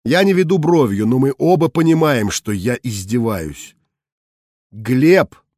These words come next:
начинает. Но я невозмутимо ставлю бутылку на столик и отворачиваюсь,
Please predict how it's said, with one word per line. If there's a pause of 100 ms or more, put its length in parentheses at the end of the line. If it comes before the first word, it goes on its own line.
(160)
начинает. (800)
Но
я
невозмутимо
ставлю
бутылку
на
столик
и
отворачиваюсь,